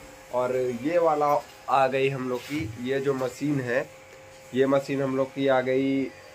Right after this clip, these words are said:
इसमें जो, मतलब, एक मिनट आप लोगों को खोल के ही दिखला देता हूँ।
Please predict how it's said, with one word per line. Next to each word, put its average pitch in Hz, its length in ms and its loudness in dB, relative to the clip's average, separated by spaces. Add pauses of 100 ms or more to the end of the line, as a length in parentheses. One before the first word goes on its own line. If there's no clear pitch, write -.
(240)
इसमें 143 420 0
जो, 147 300 4 (580)
मतलब, 151 380 4 (760)
एक 139 160 -4 (140)
मिनट 147 260 -6
आप - 180 -12
लोगों 143 240 -8
को 131 140 -14 (120)
खोल 139 260 -12
के 135 160 -10
ही 120 180 -8
दिखला 117 420 -6
देता 120 300 -8
हूँ। 151 260 -6